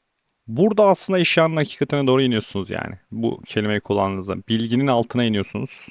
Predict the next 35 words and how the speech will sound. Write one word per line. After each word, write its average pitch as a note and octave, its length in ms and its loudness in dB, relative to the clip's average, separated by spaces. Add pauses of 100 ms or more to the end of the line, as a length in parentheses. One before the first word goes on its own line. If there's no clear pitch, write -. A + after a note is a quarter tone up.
(160)
Artık A#2+ 340 0
malumattan A#2+ 680 0
tam A#2+ 280 -4
olarak G#2 300 -2 (460)
bu A2+ 260 0
iş - 180 -2
nasıl A#2 220 0
işliyor, G2+ 280 0
yasaları A2+ 440 2
nelerdir G#2+ 380 0
gibi A2+ 300 -4
kısma - 380 -6
iniyorsunuz. F#2+ 580 -6
Böyle G#2+ 220 0
bir G#2 60 -4
fark - 340 -6
var. - 120 -8 (340)
Ve E3+ 100 6
İncil'in F#3 640 2 (500)
bu D#3 160 0
Genesis D#3 520 0
bölümündeki A#2+ 600 0
bilgi A#2+ 300 0
ağacını A#2+ 440 2
bilmek A2 720 -2 (200)
mevzusu A2 460 0
da G2 80 2
aslında G2+ 580 -4
biraz A2+ 260 -4
böyle. G#2+ 340 2
Bak F#2+ 220 -4
burada A2 240 -2
Sigenta'yı G#2 580 -6
kullanıyor G#2 420 -4
zaten. C3+ 460 -8